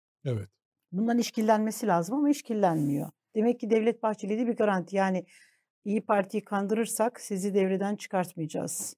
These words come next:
Speaker 1: Tabii canım.
Speaker 2: gibi bir
Speaker 1: Hepsine
Speaker 2: garanti.
Speaker 1: ihtiyacı var şu anda. Hepsine aynı anda ihtiyacı var.
Speaker 2: Hmm.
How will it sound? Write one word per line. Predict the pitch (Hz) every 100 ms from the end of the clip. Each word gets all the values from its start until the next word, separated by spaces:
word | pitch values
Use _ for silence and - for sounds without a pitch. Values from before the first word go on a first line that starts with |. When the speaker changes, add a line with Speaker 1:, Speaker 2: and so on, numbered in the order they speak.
| -
Speaker 1:
Tabii | 120 104
canım. | 120 156 - _ _ -
Speaker 2:
gibi | 170
bir |
Speaker 1:
Hepsine | 208 196 190
Speaker 2:
garanti. | -
Speaker 1:
ihtiyacı | 156 117 104
var | 104
şu | 101 117
anda. | 104 107 -
Hepsine | 143 - - 151
aynı | 160 147
anda | 120
ihtiyacı | 110 - 110 110
var. | 104 - -
Speaker 2:
Hmm. | - 165